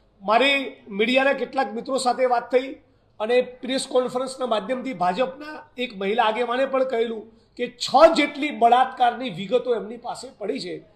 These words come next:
તો રાજ્યના મુખ્યમંત્રીએ, રાજ્યના ગૃહમંત્રીએ સામે ચાલીને પોતાના જ પક્ષના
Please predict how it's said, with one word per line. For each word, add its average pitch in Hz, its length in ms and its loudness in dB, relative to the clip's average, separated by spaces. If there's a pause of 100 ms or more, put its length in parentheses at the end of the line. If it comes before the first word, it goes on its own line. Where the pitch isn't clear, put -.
(280)
તો - 60 2
રાજ્યના 214 480 4
મુખ્યમંત્રીએ, 262 800 -2
રાજ્યના 208 640 -2
ગૃહમંત્રીએ 240 680 0 (420)
સામે 220 380 0 (100)
ચાલીને 262 500 2 (720)
પોતાના 311 460 6
જ - 120 -8
પક્ષના 277 500 0